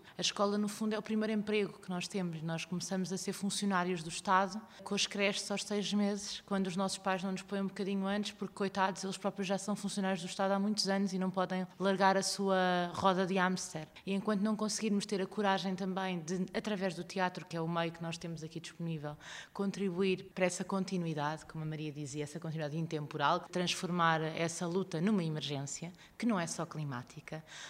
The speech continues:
As questões do clima e do ambiente têm, obviamente, a ver com o abuso que nós temos daquilo que é a vida humana, a vida botânica e a vida animal, que são a mesma vida.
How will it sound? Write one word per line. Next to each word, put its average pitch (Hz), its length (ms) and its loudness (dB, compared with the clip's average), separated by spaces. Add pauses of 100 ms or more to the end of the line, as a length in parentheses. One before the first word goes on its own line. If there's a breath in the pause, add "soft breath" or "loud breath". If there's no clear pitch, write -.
(120)
As - 140 -2
questões 165 500 0
do 160 80 -6
clima 175 340 0
e 165 60 0
do 165 120 0
ambiente 156 380 -2
têm, 175 340 0
obviamente, 160 640 -2
a 151 40 -2
ver 151 200 -2
com 165 220 -2
o 170 40 2
abuso 160 500 -2
que - 120 -8
nós 151 200 -4
temos 151 300 -4
daquilo 156 280 -6
que 160 140 -2
é 147 80 0
a 151 40 -4
vida 147 240 -2
humana, 156 360 0 (180)
a 220 80 2
vida 156 300 2
botânica 151 640 -2
e 175 160 2
a - 20 4
vida 139 260 0
animal, 139 560 0 (140 loud breath)
que - 60 -8
são 190 160 2
a 180 40 4
mesma 170 380 4
vida. 135 480 -6